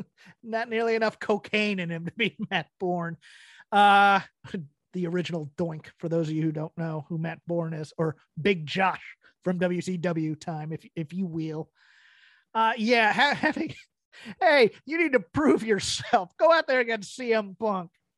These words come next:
It's like, "Okay, I'll do it." It's like, they made Sydal look like such a doofus <laughs>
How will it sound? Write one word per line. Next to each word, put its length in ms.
It's 140
like, 240
"Okay, 360
I'll 120
do 280
it." 120
It's 140
like, 180
they 100
made 280
Sydal 460
look 140
like 140
such 180
a 100
doofus 540
<laughs> 140